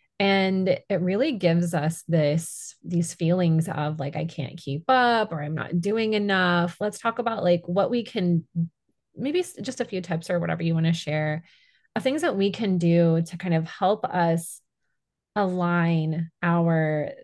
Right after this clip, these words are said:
the things that we can control, like our nutrition and our activity levels and our self-care with our cycle so that we can just, like, feel better through our month, like, working and living and all of that.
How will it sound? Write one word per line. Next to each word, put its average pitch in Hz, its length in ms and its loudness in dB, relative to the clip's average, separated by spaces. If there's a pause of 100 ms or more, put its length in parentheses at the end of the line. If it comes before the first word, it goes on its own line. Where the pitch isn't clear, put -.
(140)
the 208 120 -2
things 240 180 -2
that 254 120 2
we 180 100 0
can 160 260 -4
control, 151 360 -8
like 165 180 -4
our 170 100 0
nutrition 160 640 0
and 147 100 -4
our 143 200 -4
activity 151 420 -6
levels 147 340 -6
and 156 120 -4
our 147 100 -4
self-care 151 800 -4 (280)
with 214 200 0
our 180 120 4
cycle 170 420 -2
so 175 120 -6
that 160 140 -2
we 151 120 -2
can 147 600 -6
just, 165 200 -6
like, 165 140 -4
feel 151 220 -4
better 151 520 -2 (540)
through 180 240 2
our 156 480 2
month, 165 420 -2
like, 143 240 -8
working 170 720 2
and 147 360 -4
living 160 480 4
and 147 100 -6
all 156 180 -4
of 165 100 -4
that. 147 260 -4